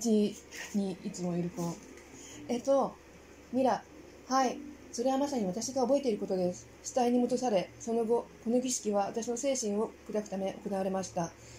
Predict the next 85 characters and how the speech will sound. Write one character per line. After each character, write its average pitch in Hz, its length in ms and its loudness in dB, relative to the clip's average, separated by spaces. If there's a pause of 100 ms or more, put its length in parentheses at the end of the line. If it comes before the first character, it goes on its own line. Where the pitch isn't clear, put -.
(100)
私 247 260 0
の 254 100 0
将 285 160 2
来 240 140 2
の 247 120 2
人 226 180 0
生 202 140 0
に 185 80 2
大 214 80 2
き 220 80 -6
な 202 80 0
影 180 140 2
響 180 140 -2
を 170 40 2
与 175 120 -2
え 185 60 -2
ま 175 120 0
し - 80 -8
た。 151 200 -2 (1300)
レ 196 80 -2
ベ 226 80 2
ッ 262 100 -6
カ、 165 180 0 (320)
そ 233 100 -6
れ 254 120 4
ら 240 120 2
は 214 120 0
非 208 80 -2
常 233 160 4
に 247 100 4
暗 247 220 2
い 233 60 2
思 233 120 0
い 226 40 2
出 240 120 4
で 233 100 4
す 208 120 -6
ね。 190 200 0 (220)
そ 240 100 0
れ 240 100 6
は 262 100 6
私 254 220 0
に 262 100 -4
と 277 80 0
っ - 20 -6
て 214 120 -4
か 240 120 -2
な 254 100 2
り 208 140 2
恐 214 200 -2
ろ 208 60 -2
し 233 140 -4
い 226 60 0
も 202 80 2
の 180 120 0
で 170 160 2
す。 - 180 -12 (280)
ミ 240 120 4
ラ、 190 220 4 (120)
私 262 300 0
は 269 100 4
こ 240 100 -2
の 240 120 2
記 247 140 -2
憶 269 220 0
を 262 40 2
持 233 100 2
っ - 20 -2
て 208 100 -2
い 190 40 0
ま 180 200 0
す。 - 160 -14 (380)
魔 202 80 0
法 285 180 4
使 285 180 -2
い 254 60 2
の 214 80 4
男 214 300 0
と 226 100 -4
呼 214 140 4
ん 208 40 4
で 208 60 4
い 202 60 4
ま 202 160 2
す。 - 200 -10